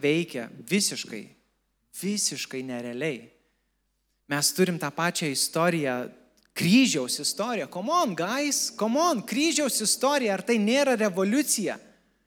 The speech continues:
Kur tamsa buvo tokia didelė ir visi tikėjosi karvedžio, visi tikėjosi didi-,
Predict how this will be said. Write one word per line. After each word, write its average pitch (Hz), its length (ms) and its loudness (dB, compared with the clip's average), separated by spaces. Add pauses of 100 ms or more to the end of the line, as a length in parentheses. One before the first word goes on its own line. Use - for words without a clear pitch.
(680)
Kur 247 160 6
tamsa 220 800 4
buvo 214 320 6
tokia 226 320 6
didelė 175 640 4 (180)
ir 220 160 8
visi 214 320 4
tikėjosi 262 720 2
karvedžio, 220 720 -4
visi 196 240 2
tikėjosi 254 640 2
didi-, 190 240 -2